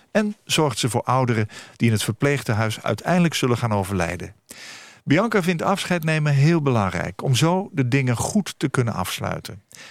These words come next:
En als ze zelf verdriet heeft, vindt ze vooral foto's, gedichten en muziek belangrijk.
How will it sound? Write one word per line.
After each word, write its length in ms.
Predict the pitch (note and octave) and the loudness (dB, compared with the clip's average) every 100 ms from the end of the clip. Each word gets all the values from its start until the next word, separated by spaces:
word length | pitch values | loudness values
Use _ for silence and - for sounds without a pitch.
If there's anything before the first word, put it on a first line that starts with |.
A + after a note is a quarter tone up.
| - | -4
En 120 | D3 | 0
als 120 | E3 | 2
ze 100 | D3+ | 2
zelf 280 | B2+ G3+ A#3 | 2 2 0
verdriet 340 | - D3+ E3 | -4 -2 -2
heeft, 340 | D3 C#3+ C3+ - _ _ | 0 0 -2 -10 _ _
vindt 200 | - E3 | 0 2
ze 100 | E3+ | 2
vooral 260 | D3+ E3 D#3+ | 2 0 0
foto's, 720 | - F#3+ G3+ G3 F#3+ F#3+ - - - | 0 2 2 0 -2 -2 -8 -14 -18
gedichten 600 | - G3 F3+ D3 - C#3 - - | -2 2 2 2 0 -2 -4 -10
en 140 | - D#3 | -2 2
muziek 300 | C#3 A#2+ G#2+ | 2 2 0
belangrijk. 720 | G#2 D#2+ D#2+ E2 D#2 - | 0 0 -2 -4 -6 -12